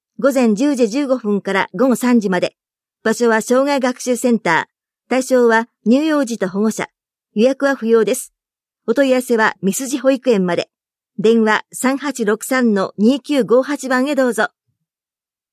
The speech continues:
子ども用品限定、ひまわりフリーマーケット出店者募集。六月二十三日日曜日、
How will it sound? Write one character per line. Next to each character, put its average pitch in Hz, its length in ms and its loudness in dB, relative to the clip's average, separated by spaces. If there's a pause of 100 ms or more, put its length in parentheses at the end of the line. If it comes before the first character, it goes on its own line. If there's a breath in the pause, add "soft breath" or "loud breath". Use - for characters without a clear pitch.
(400)
子 220 100 0
ど 277 120 0
も 311 80 0
用 320 200 0
品 208 240 0
限 220 220 2
定、 196 420 0
ひ - 180 -4
ま 277 140 4
わ 277 100 2
り 226 100 -2
フ - 140 -2
リ 285 160 0
ー - 20 -4
マ 285 140 0
ー 262 60 -4
ケ 208 120 -2
ッ - 140 -8
ト 185 220 0
出 196 180 0
店 294 240 -6
者 233 120 0
募 180 120 -2
集。 190 320 -4 (840)
六 226 260 0
月 294 200 -6
二 311 140 -6
十 262 160 2
三 269 220 -2
日 233 240 0
日 220 240 -2
曜 254 200 6
日、 190 220 -2